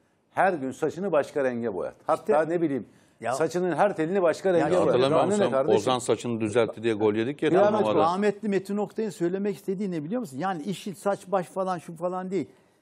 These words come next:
Speaker 2: Ya konsantrasyonunuz futbolda olsun anlamında söylüyorum.
Speaker 1: Anlıyorum ben onu ama şu
Speaker 2: Profesyonel
Speaker 1: anda bizim
Speaker 2: yaşantı-
Speaker 1: Emre'yi bu kadar eleştirmemiz, Emre'nin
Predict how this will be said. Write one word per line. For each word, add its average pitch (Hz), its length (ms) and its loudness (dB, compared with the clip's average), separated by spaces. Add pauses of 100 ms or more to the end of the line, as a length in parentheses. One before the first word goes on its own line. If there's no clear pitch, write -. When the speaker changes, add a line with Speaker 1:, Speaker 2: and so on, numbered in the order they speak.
(200)
Speaker 2:
Ya 254 220 -4
konsantrasyonunuz 247 920 -2
futbolda 208 480 0
olsun 220 420 0
anlamında 147 540 -4
söylüyorum. 123 340 0
Speaker 1:
Anlıyorum 190 360 4
ben 143 100 2
onu 185 160 0
ama 202 60 0
şu 180 60 0
Speaker 2:
Profesyonel 202 360 4
Speaker 1:
anda 226 280 4
bizim 226 200 2
Speaker 2:
yaşantı- 247 180 2
Speaker 1:
Emre'yi 196 500 2
bu 175 60 -2
kadar 190 320 2
eleştirmemiz, 170 760 -2
Emre'nin 175 520 -2